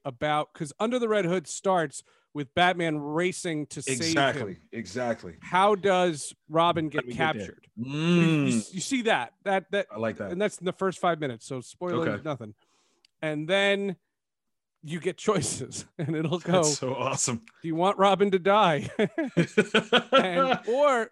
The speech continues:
Speaker 1: and, and, and here's the neat thing. And again, it's in the first five minutes. He says,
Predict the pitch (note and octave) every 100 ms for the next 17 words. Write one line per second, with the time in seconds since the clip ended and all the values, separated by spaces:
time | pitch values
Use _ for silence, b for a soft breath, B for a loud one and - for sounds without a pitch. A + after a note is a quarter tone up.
0 | _ F3+ F#3 - F#3+ F3 F3+ F3+ D#4+ A3
1 | G3+ G#3 - G#3+ E3 D#3+ G3 E3+ C#3+ E3+
2 | D#3+ - G3 F#3+ G3+ F#3+ F3 F3 C#3 -
3 | D#3 - G#3+ F#3+ D3 C3